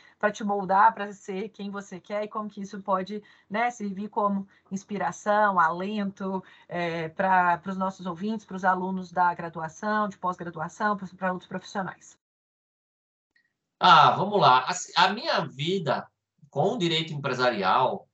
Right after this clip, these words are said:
Speaker 2: é, principalmente, é uma sucessão de, de, de tropeços, né? Uma sucessão de acasos, assim,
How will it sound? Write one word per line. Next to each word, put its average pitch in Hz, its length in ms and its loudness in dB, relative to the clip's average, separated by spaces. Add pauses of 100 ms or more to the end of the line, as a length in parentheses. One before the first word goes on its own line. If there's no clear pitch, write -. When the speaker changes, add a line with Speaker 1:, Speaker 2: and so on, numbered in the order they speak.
(160)
Speaker 2:
é, 104 80 -2
principalmente, 110 1120 -4 (100)
é 123 400 2
uma 151 340 0
sucessão 143 840 0
de, 156 160 -4
de, 147 200 -4
de 131 140 -6
tropeços, 135 720 0
né? 104 220 -2
Uma 117 160 -2
sucessão 120 500 -2
de 123 80 4
acasos, 113 720 4
assim, 101 400 -6